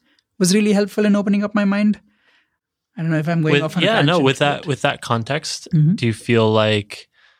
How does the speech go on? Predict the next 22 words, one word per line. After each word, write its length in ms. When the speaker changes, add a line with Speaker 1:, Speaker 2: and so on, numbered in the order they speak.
Speaker 2:
having 340
spent 300
some 160
time 200
here 160
in 100
Silicon 340
Valley, 300
that 220
we're 180
doing 300
a 60
good 200
job 400
of 260
creating 320
environments 460
where 340
you 100
feel 520
inclusive 560
and 500